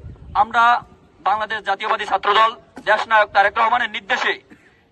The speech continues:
এই পিছনে এই স্বৈ-, স্বৈরাচার সরকার পতনের পরে হিন্দুদের পূজামণ্ডল আমরা ছাত্রদল, যুবদল, স্বেচ্ছাসেবক দল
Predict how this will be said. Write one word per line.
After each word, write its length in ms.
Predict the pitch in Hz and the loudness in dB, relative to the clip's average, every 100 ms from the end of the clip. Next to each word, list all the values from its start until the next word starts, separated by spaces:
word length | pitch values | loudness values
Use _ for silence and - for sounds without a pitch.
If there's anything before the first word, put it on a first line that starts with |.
| _ | _
এই 160 | 226 233 | -10 -10
পিছনে 400 | 226 226 240 226 | -12 -10 -8 -8
এই 260 | 220 214 196 | -10 -14 -12
স্বৈ-, 260 | 208 208 | -10 -10
স্বৈরাচার 360 | 202 208 208 202 | -8 -8 -2 -2
সরকার 320 | 208 196 196 | 0 0 0
পতনের 340 | 196 208 208 | 0 0 -2
পরে 340 | 202 190 214 262 _ _ - - | 2 2 2 -2 _ _ -18 -14
হিন্দুদের 420 | 233 254 247 247 | -10 -8 -6 -6
পূজামণ্ডল 680 | 233 214 240 247 247 190 - _ _ - | -6 -2 2 2 2 0 -2 _ _ -8
আমরা 220 | 196 214 | -6 -2
ছাত্রদল, 560 | 208 202 214 220 220 220 | -2 0 0 2 2 0
যুবদল, 600 | 202 208 208 208 208 202 | -4 -2 0 0 0 -4
স্বেচ্ছাসেবক 540 | - 196 202 202 196 190 | -8 -4 -2 -2 -2 0
দল 320 | 196 202 | 2 2